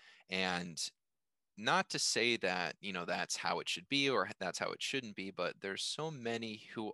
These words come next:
are on that side that die on that hill,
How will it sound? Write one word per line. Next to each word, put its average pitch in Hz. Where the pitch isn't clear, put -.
are 92
on 104
that 98
side 104
that 90
die 95
on 92
that 92
hill, -